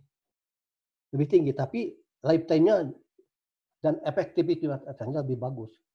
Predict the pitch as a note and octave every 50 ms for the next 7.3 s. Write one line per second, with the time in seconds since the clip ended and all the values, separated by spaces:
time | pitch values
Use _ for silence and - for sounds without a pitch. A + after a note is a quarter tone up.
0 | _ _ _ A#2+ B2 D3+ E3 E3 - - - _ _ _ _ _ _ _ _ _
1 | D#3+ C#3+ C#3 C3+ F3+ - - - - _ - C3 A#2 F#3 F#3+ D#3 D#3 D#3 - -
2 | _ _ _ _ _ _ _ _ - E3 E3 E3 E3 E3 D#3+ E3 D#3+ D3+ D3+ C#3+
3 | C#3+ C#3+ C3+ C3 C3 - C3+ C3+ C3+ C3 B2+ B2+ C3+ D3 F3+ G3+ G3 - _ _
4 | _ _ _ _ - C3+ B2 A#2+ - B2 A#2+ C3 D3+ E3 E3 - - - _ _
5 | _ _ _ _ _ _ _ _ _ _ - D3 D3 D#3 D3 D#3 D#3 D3+ D#3 D3+
6 | C#3+ - - G#3 F3 E3 D#3 D#3 E3+ F#3 F#3 F#3+ F#3 F3+ E3+ E3+ - - - C#3+
7 | D3 D3 D3 C#3+ C#3